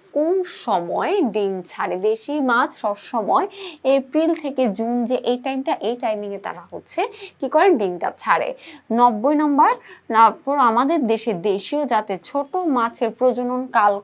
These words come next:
কখন? প্রজনন কাল হচ্ছে এপ্রিল থেকে মে। প্রজনন কালটাই কি বলতো? এপ্রিল থেকে মে।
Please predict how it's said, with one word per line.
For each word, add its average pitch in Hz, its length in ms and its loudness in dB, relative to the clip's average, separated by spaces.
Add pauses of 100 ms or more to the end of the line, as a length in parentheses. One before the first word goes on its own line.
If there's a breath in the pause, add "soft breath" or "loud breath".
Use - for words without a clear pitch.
কখন? 202 540 -4 (440 loud breath)
প্রজনন 311 500 4
কাল 262 320 4
হচ্ছে 277 300 -6
এপ্রিল 269 580 0
থেকে 294 300 -2
মে। 190 300 0 (360 loud breath)
প্রজনন 269 440 2
কালটাই 269 420 4
কি 254 120 -2
বলতো? 208 340 0
এপ্রিল 247 480 -2
থেকে 285 300 0 (500 loud breath)
মে। 226 320 0